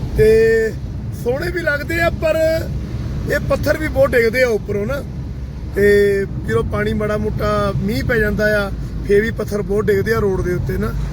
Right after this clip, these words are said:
ਇਸ ਕਰਕੇ ਜਦੋਂ ਵੀ ਚੱਲਣਾ ਹੈ ਰੋਡ ਦੇ ਉੱਤੇ, ਥੋੜ੍ਹਾ ਜਿਹਾ ਧਿਆਨ ਨਾਲ ਚੱਲਣਾ ਆ।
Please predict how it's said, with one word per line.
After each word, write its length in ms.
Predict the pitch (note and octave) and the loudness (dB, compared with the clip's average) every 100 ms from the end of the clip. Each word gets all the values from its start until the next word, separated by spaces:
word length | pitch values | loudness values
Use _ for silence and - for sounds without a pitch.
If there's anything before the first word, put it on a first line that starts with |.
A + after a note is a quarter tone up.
| - - F#3+ | -4 -4 -2
ਇਸ 80 | |
ਕਰਕੇ 300 | - G#3+ A3 | 0 0 0
ਜਦੋਂ 260 | G#3 G#3 G#3+ | 2 2 2
ਵੀ 100 | A3+ | 2
ਚੱਲਣਾ 280 | C4+ G3+ A3 | 0 2 2
ਹੈ 100 | A#3 | 2
ਰੋਡ 220 | A3 A3 | 4 2
ਦੇ 120 | G#3 | 4
ਉੱਤੇ, 320 | A3+ - A#3 | 2 2 -2
ਥੋੜ੍ਹਾ 260 | A#3 G#3+ A3+ | -2 0 0
ਜਿਹਾ 180 | A#3+ A#3 | 0 -2
ਧਿਆਨ 420 | - A#3 G#3+ F#3+ | -2 0 2 2
ਨਾਲ 180 | F#3+ G#3+ | 0 0
ਚੱਲਣਾ 260 | A3 G#3+ | 0 0
ਆ। 300 | A3 A3+ A3+ | 0 0 -2